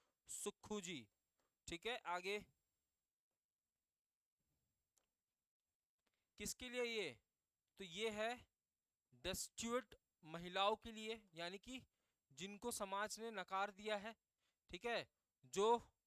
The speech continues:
बूढ़े माँ बाप हैं, जिनको उनके बच्चे नहीं देखते हैं, ओल्ड पर्सन्स, ठीक है, या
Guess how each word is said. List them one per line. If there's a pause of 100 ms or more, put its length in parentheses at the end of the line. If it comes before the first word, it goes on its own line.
(440)
बूढ़े
माँ
बाप
हैं, (160)
जिनको
उनके
बच्चे
नहीं
देखते
हैं,
ओल्ड
पर्सन्स, (760)
ठीक
है, (400)
या